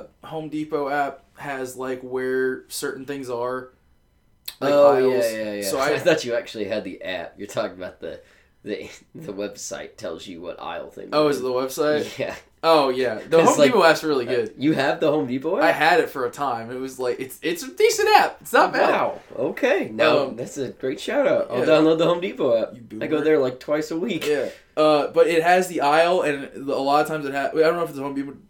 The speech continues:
Speaker 1: app
Speaker 2: It's got aisle
Speaker 1: specifically.
Speaker 2: and bay.
Speaker 1: For, well,
Speaker 2: It's
Speaker 1: the
Speaker 2: great.
Speaker 1: thing that's important to me is stuff that's in stock.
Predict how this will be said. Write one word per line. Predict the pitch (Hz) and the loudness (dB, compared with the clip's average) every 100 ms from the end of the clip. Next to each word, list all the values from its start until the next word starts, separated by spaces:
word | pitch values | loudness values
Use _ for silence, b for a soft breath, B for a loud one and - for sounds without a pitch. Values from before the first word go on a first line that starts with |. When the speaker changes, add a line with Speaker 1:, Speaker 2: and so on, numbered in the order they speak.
| _ - | _ -6
Speaker 1:
app | 143 | -2
Speaker 2:
It's | |
got | 117 - | -2 -2
aisle | 107 113 127 | -2 0 2
Speaker 1:
specifically. | 127 | 0
Speaker 2:
and | 113 | -2
bay. | 110 98 78 67 _ _ _ _ _ 151 | -4 -6 -6 -10 _ _ _ _ _ -20
Speaker 1:
For, | 151 175 175 | -6 -4 -4
well, | 165 | -6
Speaker 2:
It's | 175 | -8
Speaker 1:
the | 160 | -6
Speaker 2:
great. | - | -4
Speaker 1:
thing | 190 196 | -2 -2
that's | 190 | -4
important | 156 175 165 151 | -8 -8 -6 -6
to | |
me | 160 | -6
is | 143 | -6
stuff | - 156 | -2 -2
that's | 160 165 | -4 -12
in | 135 | -12
stock. | - - 131 120 - - | -10 -8 -4 -4 -4 -16